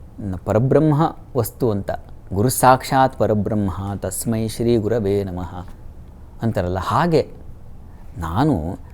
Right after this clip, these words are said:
ನಮ್ಮ ಗುರುಗಳಾದಂಥ ಮಂಜುನಾಥ್ ಶರ್ಮರಲ್ಲಿ ಅವರು ಹೇಳಿದ ವಾಕ್ಯ ಅಂದರೆ ನನಗೆ ಅದು ಬೇರೆ ಅಲ್ಲ,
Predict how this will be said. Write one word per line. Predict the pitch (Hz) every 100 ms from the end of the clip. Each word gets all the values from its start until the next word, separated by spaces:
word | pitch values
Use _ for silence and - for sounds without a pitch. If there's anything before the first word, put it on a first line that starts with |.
| - - - -
ನಮ್ಮ | 104 110
ಗುರುಗಳಾದಂಥ | 104 113 123 113 107 101 -
ಮಂಜುನಾಥ್ | 98 92 110 135 151 139
ಶರ್ಮರಲ್ಲಿ | - 113 110 90 82 82 98 - - - - - - - - - - - -
ಅವರು | 107 139 170 165
ಹೇಳಿದ | 98 117 165 190 190
ವಾಕ್ಯ | 131 139 - -
ಅಂದರೆ | 190 180 196
ನನಗೆ | 196 156 196 196 - - - - - - - - - - -
ಅದು | 113
ಬೇರೆ | 123 143 196 208
ಅಲ್ಲ, | 185